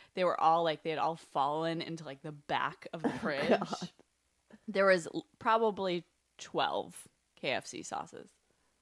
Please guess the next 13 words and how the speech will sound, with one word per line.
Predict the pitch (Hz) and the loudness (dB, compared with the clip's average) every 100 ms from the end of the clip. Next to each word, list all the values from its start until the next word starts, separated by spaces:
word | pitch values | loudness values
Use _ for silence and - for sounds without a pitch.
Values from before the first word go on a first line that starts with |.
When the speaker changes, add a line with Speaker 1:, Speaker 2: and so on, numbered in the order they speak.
| _ - | _ -14
Speaker 2:
Damn. | 165 156 139 170 185 _ _ - | -10 -8 -10 -12 -18 _ _ -2
We | 185 185 | 2 2
asked | 190 - | 0 -6
for | 135 | -8
all | 92 135 | -4 -4
the | 147 | -4
sauces | 165 - 120 160 156 156 | -6 -4 -4 -6 -12 -8
and | 151 | -6
they | 151 | -6
gave | 156 147 | -6 -8
us | 156 - | -10 -10
ranch, | 156 143 - - | -8 -8 -10 -14
which | - | -18